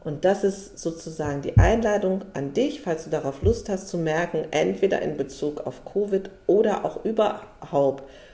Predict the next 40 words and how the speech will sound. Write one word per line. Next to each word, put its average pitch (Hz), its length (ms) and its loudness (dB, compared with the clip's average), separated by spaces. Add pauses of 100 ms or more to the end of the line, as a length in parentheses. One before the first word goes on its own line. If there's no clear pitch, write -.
(160)
wo 175 240 6
sind 262 200 4
eigentlich 160 480 -2
die 131 120 -8
Stellen, - 520 -2
wo 151 80 0
ich - 160 -4
merke, 196 380 -2
ich - 300 -6
gehe 135 280 0
ahan 220 1040 6 (360)
und 156 200 6
ich - 200 -4
bin 277 180 8
schon 311 180 8
auf 220 260 2
dem 214 180 0
Baum 214 480 8
und - 180 2
ich - 140 -6
kann 262 280 2
gar 220 200 8
nicht 214 180 2
mehr 202 280 4
anders 214 380 6
und 240 240 12
so 196 140 10
weiter 190 500 12
und 180 80 8
ich 202 120 6
möchte 262 400 12
den 226 180 12
jetzt 214 340 8
hauen 214 520 12
und 190 260 8
denken, 185 380 12
was 226 200 8
für 262 120 12
ein 240 100 12
Schwachmat 190 680 8